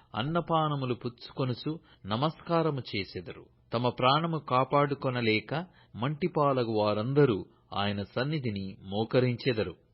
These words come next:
ఒక సంతతి వారు ఆయనను సేవించెదరు. రాబోవు తరమునకు ప్రభువును గూర్చి వివరింతురు. వారు వచ్చి ఆయన దీని చేసెనని పుట్టబోవు ప్రజలకు తెలియజేతురు.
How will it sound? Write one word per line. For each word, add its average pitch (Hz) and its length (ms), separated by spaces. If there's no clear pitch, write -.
ఒక 147 160
సంతతి 170 460
వారు 123 540
ఆయనను 110 600
సేవించెదరు. 104 840
రాబోవు 123 480
తరమునకు 131 760
ప్రభువును 175 400
గూర్చి 120 480
వివరింతురు. 98 680
వారు 110 280
వచ్చి 123 500
ఆయన 107 440
దీని 131 480
చేసెనని 123 760
పుట్టబోవు 156 560
ప్రజలకు 104 800
తెలియజేతురు. 110 800